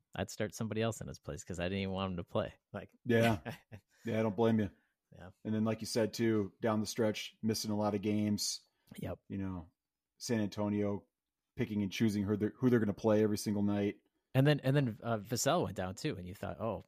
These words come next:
Speaker 1: man, this is great." <laughs> And he, even the beginning of the year, you're like, "Okay, this is gonna help out even more." Still nothing. So
Speaker 2: Nothing.
Speaker 1: yeah, big dis-,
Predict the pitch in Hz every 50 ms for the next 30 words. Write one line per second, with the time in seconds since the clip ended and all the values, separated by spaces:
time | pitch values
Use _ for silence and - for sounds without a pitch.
0 | - 98 101 98 95 107 - - 107 - - 120 107 69 - _ - 104 101 95
1 | 90 - - - 143 120 143 175 143 107 - 165 131 107 110 101 101 117 107 113
2 | 117 113 92 95 95 95 90 95 101 92 95 - 147 139 - 98 95 113 113 -
3 | - 113 - 101 98 98 98 107 98 - 104 95 95 90 - 92 98 95 80 -
4 | _ - - - - 120 95 - - _ _ - 85 92 90 - - 90 - _
5 | _ _ - 95 90 - _ _ _ _ _ _ _ _ _ _ _ 98 95 87
6 | - - 87 85 80 - _ _ _ _ _ - 90 73 78 - - 127 131 110
7 | 117 110 104